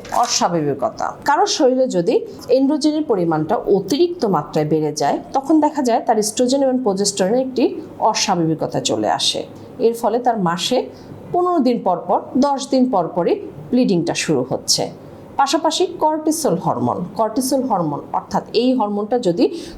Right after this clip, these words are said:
কোনো কারণে বেড়ে যায়, তাহলেও কিন্তু দেখা যায় এটার একটি প্রভাব আমাদের মাসিক চক্রের উপরে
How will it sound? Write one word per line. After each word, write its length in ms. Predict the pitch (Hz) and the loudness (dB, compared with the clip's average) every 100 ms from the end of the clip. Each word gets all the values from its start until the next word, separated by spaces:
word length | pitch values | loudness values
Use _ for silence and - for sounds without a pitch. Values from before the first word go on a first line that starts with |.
| - | 0
কোনো 220 | 311 403 | 2 4
কারণে 440 | 370 220 180 143 165 156 | 2 2 0 -2 -4 -2
বেড়ে 280 | 214 277 320 | 2 4 2
যায়, 280 | 190 147 127 - - - | 2 0 0 -6 -14 -4
তাহলেও 320 | 220 269 403 | 0 2 2
কিন্তু 200 | 403 359 | 0 0
দেখা 260 | 277 262 277 | 0 0 0
যায় 140 | 226 | 0
এটার 120 | 214 214 | 0 -2
একটি 180 | 214 | -2
প্রভাব 400 | 233 240 233 196 180 | 0 0 2 0 0
আমাদের 280 | - 165 190 | -2 0 2
মাসিক 400 | 185 156 175 269 269 | 2 2 0 -2 -2
চক্রের 340 | 233 - 226 | -4 0 0
উপরে 380 | 185 170 196 403 | 0 0 0 -2